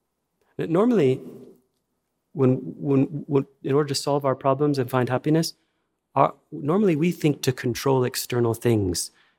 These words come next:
w-, to control other people and what they say and what they do, to control the weather, to control this, to control that. We want to control everything out <laughs> there,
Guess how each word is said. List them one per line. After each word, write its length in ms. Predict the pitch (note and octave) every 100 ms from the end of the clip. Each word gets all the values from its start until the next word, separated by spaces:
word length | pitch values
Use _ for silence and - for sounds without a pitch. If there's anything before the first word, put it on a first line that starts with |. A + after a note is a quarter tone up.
| -
w-, 180 | - -
to 100 | -
control 680 | - B2 - C#3 C3 C3+ - -
other 220 | C3+ B2+
people 460 | - B2+ - G2+
and 100 | G2+
what 160 | A#2 -
they 100 | A2
say 320 | - B2 A2+
and 120 | G2+
what 180 | G#2 -
they 120 | G#2+
do, 360 | G2+ A2+ G2+ F#2 _ _ _
to 80 | -
control 420 | - C3+ - D3+
the 80 | C3
weather, 480 | A#2+ A#2+ A2+ G2 F2+ _ _
to 100 | -
control 380 | - B2+ D3+ C#3+
this, 240 | B2 G#2 -
to 100 | B2+
control 400 | C3+ B2 C#3+ C3
that. 240 | A#2 F#2+ - _ _ -
We 80 | C3
want 140 | D#3+
to 40 | D#3
control 460 | C#3+ - E3+ C#3+ D3
everything 440 | C#3+ F3 E3+ C#3
out 220 | C3 -
<laughs> 120 | -
there, 300 | C3+ C3 -